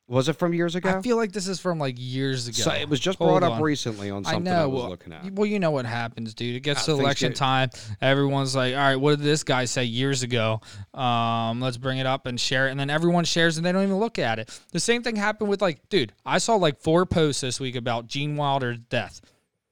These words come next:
Speaker 2: He died in two thousand sixteen,
Speaker 1: I was
Speaker 2: man.
Speaker 1: gonna
Speaker 2: That's
Speaker 1: say,
Speaker 2: four
Speaker 1: Gene
Speaker 2: years
Speaker 1: Wilder's been
Speaker 2: ago.
Speaker 1: dead for forever. You
Speaker 2: That's
Speaker 1: know who
Speaker 2: four
Speaker 1: owns
Speaker 2: years
Speaker 1: Gene
Speaker 2: ago.
Speaker 1: Wilder's house?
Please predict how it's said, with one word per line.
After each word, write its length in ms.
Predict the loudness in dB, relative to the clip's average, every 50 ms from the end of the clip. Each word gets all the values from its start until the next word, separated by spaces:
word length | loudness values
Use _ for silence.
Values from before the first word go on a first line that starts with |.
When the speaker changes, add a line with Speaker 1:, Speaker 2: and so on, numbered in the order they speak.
| _ _ _ _
Speaker 2:
He 120 | -4 -2
died 240 | 2 4 4 4 4
in 60 | 4
two 120 | 4 4 4
thousand 280 | 6 6 4 4 2 2
sixteen, 600 | 0 -2 -4 -6 -6 -4 -4 -2 0 2 2 2
Speaker 1:
I 40 | 4
was 20 |
Speaker 2:
man. 80 | 4 4 4
Speaker 1:
gonna 60 | 2 2
Speaker 2:
That's 100 | 0 0
Speaker 1:
say, 140 | 0 0 2
Speaker 2:
four 240 | 4 6 6 6
Speaker 1:
Gene 80 | 6 4
Speaker 2:
years 160 | 4 4 4
Speaker 1:
Wilder's 140 | 2 2 2
been 100 | 4 4
Speaker 2:
ago. 160 | 4 4 4
Speaker 1:
dead 180 | 2 0 0 0
for 120 | -4 -8 -6
forever. 320 | -2 -2 0 0 0 0
You 40 | -2
Speaker 2:
That's 100 | 2 2 4
Speaker 1:
know 100 | 4 6
who 120 | 6 6 6
Speaker 2:
four 80 | 8 8
Speaker 1:
owns 220 | 8 8 8 6
Speaker 2:
years 120 | 4 2 2
Speaker 1:
Gene 100 | 2 4
Speaker 2:
ago. 100 | 4 4
Speaker 1:
Wilder's 380 | 4 4 4 2 2 0 -2 -2
house? 400 | -2 0 -2 -2 -4 -6 -14